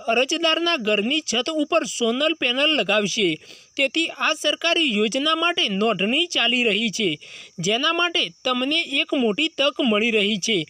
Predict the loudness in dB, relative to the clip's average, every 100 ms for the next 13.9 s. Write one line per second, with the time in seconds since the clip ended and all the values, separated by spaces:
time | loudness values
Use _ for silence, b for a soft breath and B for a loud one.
0 | B B B 0 2 0 -2 -2 0 -2
1 | -2 -2 -2 0 0 0 -2 -2 0 0
2 | 2 2 2 0 0 0 -2 -4 B B
3 | -2 0 0 0 2 2 2 0 0 2
4 | 2 2 2 0 -2 0 -2 -2 0 0
5 | -2 b b b -2 0 0 2 2 2
6 | 2 2 0 -2 0 2 4 4 2 2
7 | -2 0 -2 2 2 2 2 0 0 0
8 | 0 -2 -2 0 0 -2 -2 -2 0 -2
9 | 0 -2 0 -2 -2 B B B 0 2
10 | 2 2 2 0 0 0 0 0 -2 -2
11 | -2 -2 -2 -2 0 0 -2 -4 0 -2
12 | 0 0 2 0 0 -2 0 0 0 0
13 | 0 0 0 2 2 0 0 -2 0